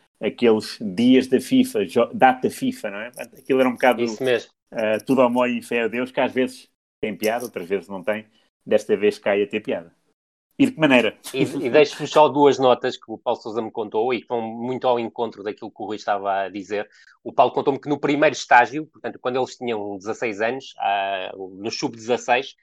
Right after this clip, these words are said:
Speaker 2: o Carlos Queiroz virou-se para eles e disse-lhes: "Daqui a três ou quatro anos vamos ser campeões do mundo." E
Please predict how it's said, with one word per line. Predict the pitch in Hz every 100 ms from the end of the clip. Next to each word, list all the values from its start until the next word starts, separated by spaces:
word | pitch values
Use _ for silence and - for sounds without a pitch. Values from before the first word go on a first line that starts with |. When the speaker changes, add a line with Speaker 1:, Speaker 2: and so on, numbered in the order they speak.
| _ _ _
Speaker 2:
o | 104
Carlos | 127 -
Queiroz | 127 127 117
virou-se | 110 123 120 -
para | 120
eles | 123 135 143 139 117 120
e | 113
disse-lhes: | 131 135 139 123 110
"Daqui | 110 127 117
a |
três | 117 123 120
ou |
quatro | - 120 120
anos | 127
vamos | 131 113
ser | 131
campeões | 131 123 131 127
do | 127
mundo." | 120 98
E | 90 92